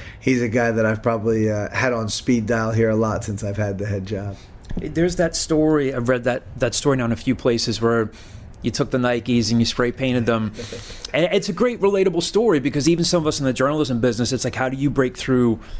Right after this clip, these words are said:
Speaker 2: with a cover letter? How do you get someone's attention? And you did that. Can you share that story with me again? 'Cause that, that's really cool, 'cause it's, again, an example of you being a self-starter and hustling and really kinda just grinding on your way up to where you are now.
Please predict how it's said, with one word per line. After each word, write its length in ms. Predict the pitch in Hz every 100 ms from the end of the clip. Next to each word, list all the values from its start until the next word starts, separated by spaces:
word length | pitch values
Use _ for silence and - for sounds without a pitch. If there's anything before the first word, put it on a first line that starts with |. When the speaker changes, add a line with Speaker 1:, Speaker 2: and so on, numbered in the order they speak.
| -
Speaker 2:
with 140 | 127
a 40 | 110
cover 300 | - 127 120
letter? 280 | 113 107 98
How 180 | -
do 80 | 131
you 140 | 135 135
get 180 | 127
someone's 380 | - 135 120 110
attention? 580 | 101 - 123 - 107 101 - - - -
And 160 | 131 127
you 80 |
did 160 | 120 131
that. 160 | 110 107
Can 120 | 202
you 40 |
share 200 | 220 277
that 160 | 247 -
story 220 | - 208
with 160 | 208 190
me 120 | 196
again? 160 | 202
'Cause 100 | 170
that, 160 | 180 151
that's 220 | 185 -
really 160 | 214 175
cool, 240 | - 185
'cause 180 | 117 127
it's, 160 | 143 135
again, 300 | 135 131 147
an 80 | 127
example 380 | 117 139 127 123
of 80 |
you 100 | 117
being 240 | 113 127 120
a 40 |
self-starter 600 | 110 120 110 - 110 113
and 120 | 107
hustling 580 | 104 123 - 113 110 107 - - -
and 280 | 123 120 131
really 180 | 131
kinda 180 | 113 117 107
just 160 | 104
grinding 380 | 107 113 113 110
on 100 | 104
your 80 | 107
way 140 | 107
up 100 | 107
to 80 | -
where 140 | 107 104
you 60 |
are 120 | 101
now. 300 | 101 104 95